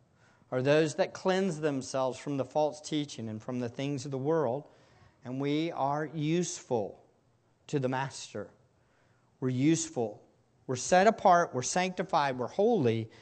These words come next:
and we're useful to the master. He uses us. The Lord uses even us. Can you believe that?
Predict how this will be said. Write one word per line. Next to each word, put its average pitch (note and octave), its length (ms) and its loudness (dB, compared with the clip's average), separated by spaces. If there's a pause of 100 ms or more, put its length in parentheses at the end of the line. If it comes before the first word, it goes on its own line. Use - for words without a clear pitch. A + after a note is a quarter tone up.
(140)
and C#3 140 -2
we're B2+ 60 0
useful A#2+ 720 -2
to - 100 -12
the A#2+ 80 -4
master. A#2+ 640 -6 (1300)
He D3+ 120 0
uses C#3 520 0
us. G#2 460 -6 (520)
The C3 80 -4
Lord C3 400 0 (320)
uses C3+ 640 -4 (160)
even D3 300 -4
us. D3+ 480 -2
Can E3+ 240 -6
you D#3+ 100 -2
believe C3 440 -2
that? A2 360 -8